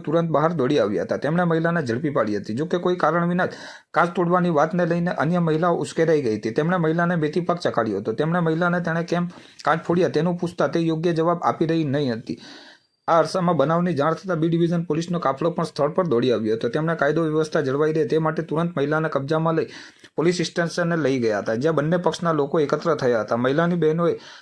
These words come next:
તેના પતિના દેહાંત બાદથી માનસિક બીમાર હોઈ કૃત્ય કર્યો હોવાનું જણાવ્યું હતું. જો કે મામલામાં સામે પક્ષના લોકો ફરિયાદ કરવી કે નહીં તે અંગેની વાટાઘાટોમાં હોય,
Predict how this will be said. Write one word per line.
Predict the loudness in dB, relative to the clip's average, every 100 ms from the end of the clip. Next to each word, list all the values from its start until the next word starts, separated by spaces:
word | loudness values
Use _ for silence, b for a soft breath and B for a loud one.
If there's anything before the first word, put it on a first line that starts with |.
| B
તેના | -4 -2 2
પતિના | 0 0 0 0 0
દેહાંત | 0 0
બાદથી | 2 2 0 -2 0
માનસિક | -2 -2 0
બીમાર | 2 2 2
હોઈ | 0 -2
કૃત્ય | -2 0 0
કર્યો | 0 0
હોવાનું | 0 0 0 2
જણાવ્યું | 2 2 0
હતું. | -2 -2
જો | 0
કે | 0
મામલામાં | 2 2 2 0 -2 B B
સામે | -4 0 2
પક્ષના | 2 0 0 2
લોકો | 2 2
ફરિયાદ | 0 2 2 2
કરવી | 0 0 0
કે | 0
નહીં | 0 0 0
તે | 0
અંગેની | 0 0 0 0
વાટાઘાટોમાં | 2 2 2 0 0 2
હોય, | 2